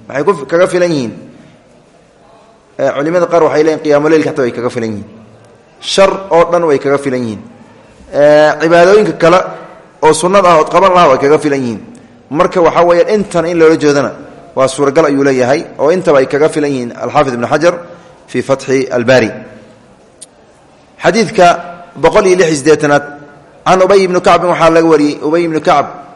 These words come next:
ibnu Qays al-Ansaari weeyaan. Saxaabiga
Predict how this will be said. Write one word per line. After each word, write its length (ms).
ibnu 300
Qays 460
al-Ansaari 580
weeyaan. 360
Saxaabiga 580